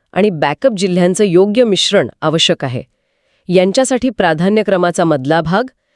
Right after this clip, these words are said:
ज्याला आपण मिडल ऑर्डर म्हणू शकतो, तो खूप महत्त्वाचा ठरतो. म्हणजे दहाव्या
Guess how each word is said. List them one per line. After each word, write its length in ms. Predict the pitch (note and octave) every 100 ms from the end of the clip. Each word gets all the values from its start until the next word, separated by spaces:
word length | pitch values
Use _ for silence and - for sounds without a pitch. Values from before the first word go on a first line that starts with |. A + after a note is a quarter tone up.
| _ -
ज्याला 220 | F#3+ G#3 A3
आपण 200 | A3+ A#3
मिडल 320 | F#3+ F#3 A#3
ऑर्डर 300 | G#3+ G3 G3
म्हणू 180 | E3 D3
शकतो, 380 | D3 - F3 A#3+ _ _ _ -
तो 100 | D4
खूप 200 | - C4
महत्त्वाचा 480 | G#3+ F3 E3 D#3+ C#3+
ठरतो. 380 | - C3 - - _ _ _ -
म्हणजे 280 | F3+ F3 F3
दहाव्या 520 | D3+ D3 F3+ G3